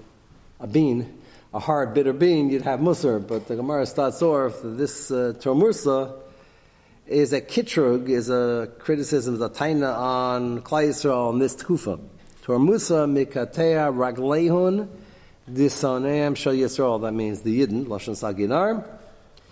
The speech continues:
And it quotes our pasuk, Shenamar v'yasifu b'nei Yisrael, Lasa Ra b'nei Hashem, v'yavdu es habalim es ha'ashras es Eloi Aram. Slay Tzidon, Slay Mayev, Slay Bnei Amma, Slay Plishtim, V'yazvu es Hashem v'lo avdu. So,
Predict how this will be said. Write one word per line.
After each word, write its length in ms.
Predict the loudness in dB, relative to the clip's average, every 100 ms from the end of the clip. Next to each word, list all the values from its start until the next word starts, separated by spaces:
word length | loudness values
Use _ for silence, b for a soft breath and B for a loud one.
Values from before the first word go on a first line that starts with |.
| B B B -6
And 180 | -2
it 40 | 0
quotes 300 | 2 2 2
our 140 | 2
pasuk, 340 | 4 2 2 0
Shenamar 600 | 0 0 0 2 0 0
v'yasifu 420 | -2 0 0 2
b'nei 200 | 2 2
Yisrael, 240 | 2 2
Lasa 360 | 2 0 0 2
Ra 180 | 2 0
b'nei 280 | 0 0
Hashem, 340 | 0 0 0 2
v'yavdu 320 | 2 2 2
es 120 | 0
habalim 440 | 0 0 2 0 0
es 100 | 0
ha'ashras 640 | -2 0 2 0 0 -4
es 140 | -6
Eloi 180 | -6 -4
Aram. 500 | -2 0 0 0 -2 B B B B B B B -14
Slay 160 | -8 -2
Tzidon, 460 | 2 4 4 2
Slay 240 | 0 0 4
Mayev, 580 | 4 4 4 2 0
Slay 220 | -6 -2 0
Bnei 280 | 2 2
Amma, 380 | 0 0 2 0
Slay 260 | -2 -2 -2
Plishtim, 440 | 0 0 2 0
V'yazvu 640 | 2 2 4 2 2 2 4
es 120 | 4
Hashem 420 | 2 2 2 2
v'lo 360 | 2 2 2 0
avdu. 520 | 0 4 4 4 -2 -14 -20 -20 _ _ _ _ _ _ _ _ _ _ _ _ _ _ _ _ -16 -14
So, 400 | -6 -4 -4